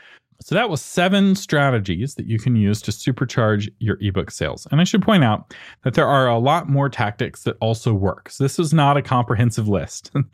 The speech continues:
So some of the things that also work are book launches, P R, podcasting, public speaking, blogging, branding, platform building,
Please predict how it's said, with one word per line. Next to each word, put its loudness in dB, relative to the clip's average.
So 0
some 4
of 4
the 4
things 2
that 0
also 2
work 0
are -2
book 0
launches, 0
P 0
R, 0
podcasting, -4
public 0
speaking, -4
blogging, 0
branding, 2
platform 2
building, 2